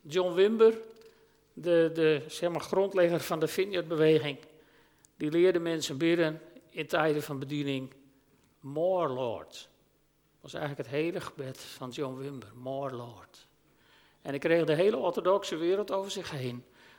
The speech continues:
Want je moest dat helemaal niet bidden, "Meer, Heer." Je moest gewoon tevreden zijn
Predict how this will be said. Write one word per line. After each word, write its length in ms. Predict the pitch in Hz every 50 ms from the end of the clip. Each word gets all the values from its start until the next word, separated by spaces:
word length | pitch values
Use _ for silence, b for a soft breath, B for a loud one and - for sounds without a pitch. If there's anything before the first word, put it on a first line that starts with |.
| b
Want 180 | b 147 143 135
je 80 | 151 143
moest 260 | 165 185 196 - -
dat 140 | 175 151 -
helemaal 340 | 160 165 170 170 156 151
niet 200 | 139 139 135 123
bidden, 380 | 135 160 175 170 147 135 143 143
"Meer, 320 | 147 151 143 143 147 139
Heer." 280 | 135 135 135 139 135 131
Je 100 | 139 139
moest 220 | 139 139 131 -
gewoon 280 | - 147 147 160 170 180
tevreden 440 | 180 160 - - 160 156 160 156 139
zijn 340 | - 151 131 123 123 123